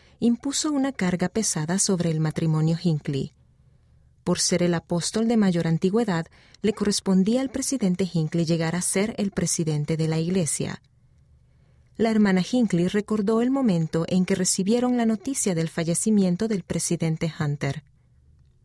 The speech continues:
El presidente Hunter se había marchado y habíamos quedado solos para seguir adelante. Me sentí tan triste,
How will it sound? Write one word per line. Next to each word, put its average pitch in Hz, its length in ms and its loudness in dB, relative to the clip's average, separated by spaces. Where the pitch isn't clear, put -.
El 226 140 0
presidente 247 640 -2
Hunter 170 320 2
se 165 200 0
había 185 300 0
marchado 156 720 -2
y 196 120 4
habíamos 277 480 0
quedado 214 360 0
solos 214 520 0
para 160 180 -4
seguir 165 380 0
adelante. 147 640 -4
Me 185 100 4
sentí 160 380 0
tan 202 280 2
triste, 143 600 -2